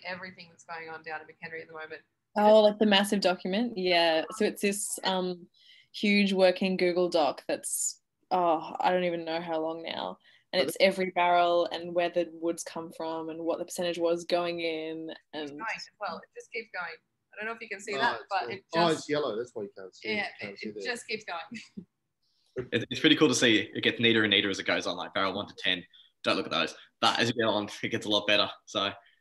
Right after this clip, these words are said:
Speaker 4: yeah, it's really cool. I think it's been a really cool showcase to sort of show what different work in progress we've got and, yeah, to showcase the different types of wood and how they really do affect the McHenry spirit. And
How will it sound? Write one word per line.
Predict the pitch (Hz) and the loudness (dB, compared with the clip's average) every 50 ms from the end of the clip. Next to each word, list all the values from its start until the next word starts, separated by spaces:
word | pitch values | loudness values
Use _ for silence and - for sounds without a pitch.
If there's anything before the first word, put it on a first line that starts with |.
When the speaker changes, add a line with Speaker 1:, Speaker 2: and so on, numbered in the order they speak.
| _ _ _ _ _ _ _ 104 104 | _ _ _ _ _ _ _ -10 -2
Speaker 4:
yeah, | 113 113 110 98 82 - - - _ _ | 0 0 2 2 0 -2 -6 -14 _ _
it's | 160 170 170 208 | 2 2 4 2
really | 233 220 214 | 0 0 0
cool. | - 196 170 135 127 | 0 0 2 2 2
I | 139 | 2
think | 160 160 156 151 - - _ | 2 0 -2 -2 -6 -12 _
it's | - 151 151 | -6 -4 -2
been | 165 160 160 | 0 0 2
a | |
really | 156 156 156 | 2 2 2
cool | 156 151 | 0 -2
showcase | 135 - 107 110 - 117 107 104 | -2 0 -2 0 0 0 -2 -2
to | - 104 | -2 -2
sort | - 110 101 | -2 -2 -2
of | 95 | -2
show | - - 104 92 95 95 95 - - _ _ _ _ _ _ _ _ _ _ | -2 -4 -4 -4 -4 -6 -6 -8 -12 _ _ _ _ _ _ _ _ _ _
what | 135 143 180 190 - - - _ _ - | -4 -2 -2 -2 -4 -8 -16 _ _ -8
different | 123 156 151 165 143 | -6 -6 -4 -2 0
work | 143 147 151 | 0 0 -2
in | 160 147 | -2 -4
progress | - 151 165 202 214 175 127 - - 113 | -2 -2 0 0 -2 -4 -4 -4 -6 -8
we've | 104 - | -8 -6
got | 107 90 - - - | -6 -6 -6 -6 -8
and, | 101 101 101 98 - - _ _ _ _ _ _ _ _ _ _ _ _ _ - | -10 -10 -10 -10 -12 -16 _ _ _ _ _ _ _ _ _ _ _ _ _ -8
yeah, | - 147 180 180 | -2 0 0 0
to | - | 0
showcase | - - 160 160 180 - 160 139 139 - | 0 0 -2 -2 -2 -4 -4 -6 -6 -6
the | 117 | -4
different | 123 143 139 143 135 - - - | -4 -4 -4 -4 -8 -10 -10 -12
types | - 117 113 - - 107 | -8 -8 -8 -8 -8 -12
of | 95 95 | -10 -8
wood | 107 113 107 | -6 -6 -6
and | 113 110 | -8 -10
how | - 104 110 110 | -8 -6 -2 -2
they | 104 98 | -2 -2
really | 92 98 95 92 | -2 -4 -4 -4
do | 90 98 92 90 | -6 -6 -8 -8
affect | - - 92 - - | -6 -6 -6 -6 -6
the | 98 85 | -12 -10
McHenry | - 95 92 92 90 | -10 -8 -8 -8 -8
spirit. | - - - 110 120 117 - - | -10 -4 0 2 2 2 2 0
And | 98 95 | -2 -2